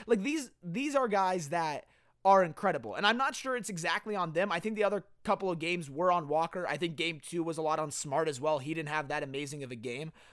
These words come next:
Uh, but that's, like, when I look at O K C, that's what I kinda see. This young team that can go far and that if you just rely on their talent alone, they can get you places, but they need to have more than that talent there. It, it's like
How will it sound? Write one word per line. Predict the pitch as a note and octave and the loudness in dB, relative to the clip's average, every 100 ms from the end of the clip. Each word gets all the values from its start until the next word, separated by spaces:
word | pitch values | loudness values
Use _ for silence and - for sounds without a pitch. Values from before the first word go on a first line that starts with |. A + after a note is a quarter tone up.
| - - | -6 4
Uh, | F3 D#3 C3+ - - - - | 6 6 4 -2 -14 -20 -4
but | F3 A#3+ | 6 6
that's, | D#4 C#4+ | 6 2
like, | A#3 A#3 | 2 2
when | A3+ | 4
I | B3+ | 0
look | C#4+ B3 | 0 2
at | B3 | 2
O | |
K | A#3+ A3 | 4 0
C, | - A3 | -2 0
that's | G#3 A3 | 0 0
what | G#3+ | -2
I | |
kinda | G#3 G3+ | -2 -4
see. | F#3 G3 | -4 -6
This | C3+ F3+ | -6 -4
young | G3 G#3+ A#3+ | 0 0 0
team | G#3+ G#3+ | -4 -2
that | G3 - | -2 -4
can | D#3 | -4
go | D3 F#3+ | 0 0
far | - D#3 D#3+ G#3+ | 0 -2 0 0
and | G3 D#3 | 0 0
that | E3 D#3 _ - | 0 -2 _ -2
if | F#3+ | 0
you | F#3+ F#3 | 0 -2
just | E3 G3 - | 2 2 2
rely | G3 E3+ G3 | 2 4 4
on | F#3+ | 2
their | F3 | 0
talent | - D#3+ E3 F3+ | -4 -4 -4 -2
alone, | D3+ C#3 D3 A#3 C#4 - - - | -2 0 0 -2 -4 -18 -20 -14
they | D#3 G3 | 2 4
can | A3 F3 | 4 0
get | C#3+ F3+ | -6 -6
you | A#3+ | -4
places, | A3 A#3 A#3 C#4+ D4 - - - | -4 -2 -2 -4 -10 -12 -16 0
but | G#3 | 4
they | G#3+ | 6
need | G3 A3 A3 | 4 2 2
to | G3 | 2
have | G3+ F#3 | 4 2
more | F3 F3 F3+ | 0 2 2
than | E3+ | 0
that | D3 - | -6 -2
talent | D#3+ D3+ A2 D3+ | -2 -2 -4 -8
there. | A#2+ D#2 - - | -8 -10 -16 0
It, | G3 F#3+ | 2 4
it's | G3 G3 | 2 4
like | G3+ G#3 | 6 6